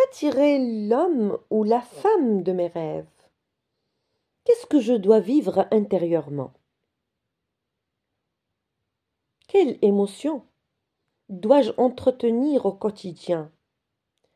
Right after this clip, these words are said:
Sérénité, calme, force, conviction. Quel type de croyance sur moi ? Sur moi-même.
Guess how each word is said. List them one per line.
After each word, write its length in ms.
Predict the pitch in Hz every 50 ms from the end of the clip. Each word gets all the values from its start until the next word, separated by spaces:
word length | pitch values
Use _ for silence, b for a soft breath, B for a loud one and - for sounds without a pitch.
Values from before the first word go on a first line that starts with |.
| _ _ _
Sérénité, 1400 | _ _ - 285 254 214 196 185 185 185 190 214 247 269 277 - _ _ - 349 359 339 330 320 311 302 311 - -
calme, 640 | - - 285 277 269 254 240 240 233 226 226 233
force, 880 | 226 - _ _ _ - 302 285 269 254 240 220 220 - - - - _
conviction. 920 | - 302 285 269 226 233 - - - - - - 311 311 294 262 - - _ _ _ _ _ _ _ _ _ _ _ _ _ _ _ _ _ _ _ _ _ _ _ _ _ _ _ _ _ _ _ _ _ _ _ _ _ _ _ _ _ _ _ _ _ _ _ _
Quel 280 | - 440 440 339 - -
type 240 | - 381 - - 202
de 80 | 262
croyance 720 | 262 - - - 269 269 294 359 415 381 269 214 - -
sur 280 | 196 - - 196 185 214
moi ? 360 | 233 247 285 339 349 269 202 - _ _ _ _ _ _ _ _ _ _ _ _ _ _ _ _ _ _ _ _ _ _ _ _ _ _ _ _ _ _ _ _ _ _ _ _ _ _ _ _ _ _ _ _ _ _
Sur 240 | _ - - 170 139
moi-même. 540 | 165 190 254 320 415 480 392 208 165 151